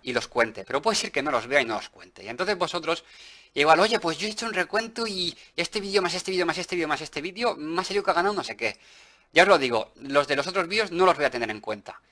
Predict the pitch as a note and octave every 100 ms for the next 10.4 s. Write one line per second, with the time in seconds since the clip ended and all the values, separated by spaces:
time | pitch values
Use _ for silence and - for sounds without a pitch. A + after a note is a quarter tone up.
0 | _ - - F3 C3 G#2 A2 A2+ G#3+ -
1 | - C#3+ E3+ - C3 A#2 A2 B2 F#3+ A3+
2 | C3+ A#2 A#2+ G#2+ - A2 F#2+ - _ _
3 | _ _ _ _ _ _ D3+ - G3 A3+
4 | A#3 E3+ - G#3+ G3 F#3+ E3 D3 D3 C3
5 | - B2 B2+ F#3 B3 C4 _ - D3+ F3
6 | D#3+ D#3+ E3 D#3+ D3+ C#3 C3 B2+ C3 B2
7 | B2 A#2 A2+ A#2 A#2 C3 C3 - A#2 A2
8 | - G#2+ C#3 G3+ - _ A#2 D3+ G3+ -
9 | - B2+ B2 A2+ B2+ D3+ E3+ C3 A2+ -
10 | - G3 A3+